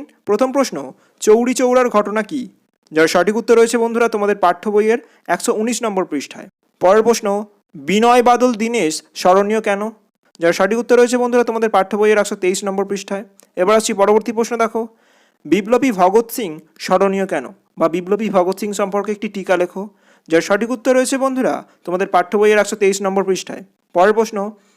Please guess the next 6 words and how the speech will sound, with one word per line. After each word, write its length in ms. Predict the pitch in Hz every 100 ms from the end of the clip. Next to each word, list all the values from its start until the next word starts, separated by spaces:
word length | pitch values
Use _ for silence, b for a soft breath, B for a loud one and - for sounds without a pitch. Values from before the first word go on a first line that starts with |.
| b 156
ভারতীয় 380 | 160 208 254 247
সংবিধানে 560 | 233 233 247 247 208 151
উল্লিখিত 460 | 180 190 220 254 190 131 147
মৌলিক 340 | 165 185 214 -
কর্তব্যগুলি 720 | 180 - 190 185 180 185 170
লেখো। 260 | 127 -